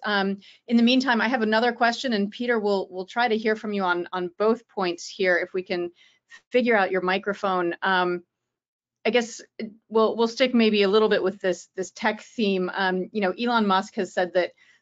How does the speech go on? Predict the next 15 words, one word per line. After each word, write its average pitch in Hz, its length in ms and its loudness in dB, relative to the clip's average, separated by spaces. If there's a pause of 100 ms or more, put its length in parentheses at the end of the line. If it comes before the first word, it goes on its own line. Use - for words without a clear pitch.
(220)
population 233 560 2
collapse 185 460 0
due 190 260 -2
to 185 400 -2
low 196 220 2
birth 170 320 -4
rates - 480 -12
is 202 220 -2
a 208 60 -6
much 233 280 0
bigger 220 200 0
risk 196 280 -2
to 202 80 -14
civilization 180 920 -4
than 175 320 0